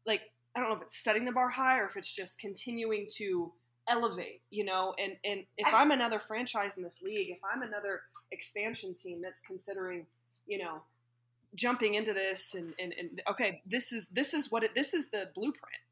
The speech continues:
Speaker 1: you know what I'm saying? I mean, this is what it's gotta look like. It, it, it no longer can look like some of these other organizations in the league <clears throat>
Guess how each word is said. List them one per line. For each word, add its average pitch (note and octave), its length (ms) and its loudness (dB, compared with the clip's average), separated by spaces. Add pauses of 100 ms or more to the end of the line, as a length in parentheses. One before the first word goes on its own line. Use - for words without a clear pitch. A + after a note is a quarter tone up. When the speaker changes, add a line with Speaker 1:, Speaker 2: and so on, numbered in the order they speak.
Speaker 1:
you F#3+ 100 -4
know F#3 80 -2
what F#3 100 0
I'm F#3 100 -4
saying? F#3 400 -2
I - 40 -4
mean, F#3 140 -4
this G#3 180 -2
is A3+ 160 -4
what G3+ 120 -2
it's F#3+ 140 -4
gotta F3 220 -2
look E3 240 -6
like. A#2 320 -6
It, - 160 -6
it, F#3 140 -2 (420)
it G#3 120 -6
no A3+ 160 2
longer G#3 360 2
can G3 240 -4
look G#3+ 220 0
like G3+ 160 4
some G3 240 -2
of F#3 60 -4
these F#3+ 200 0
other F#3 240 0
organizations F3+ 760 -4
in F3+ 60 -6
the E3+ 60 -8
league F3+ 300 -6
<clears throat> - 20 4